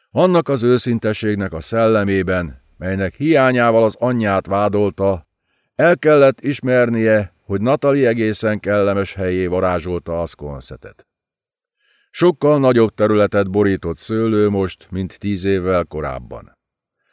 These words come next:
A jelenlegi tisztogató hadművelet nagysága is ezt bizonyítja. "Láttad a kocsi beállót?"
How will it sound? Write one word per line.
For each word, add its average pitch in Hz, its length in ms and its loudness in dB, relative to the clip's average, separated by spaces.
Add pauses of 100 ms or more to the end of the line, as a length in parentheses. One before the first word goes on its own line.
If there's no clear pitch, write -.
(120)
A 101 120 -4
jelenlegi 143 540 4
tisztogató 120 760 0
hadművelet 120 560 2
nagysága 104 580 -2
is 101 120 -6
ezt 90 200 -4
bizonyítja. 76 760 -12 (1200)
"Láttad 185 420 6
a 190 80 6
kocsi 185 260 0
beállót?" 202 760 4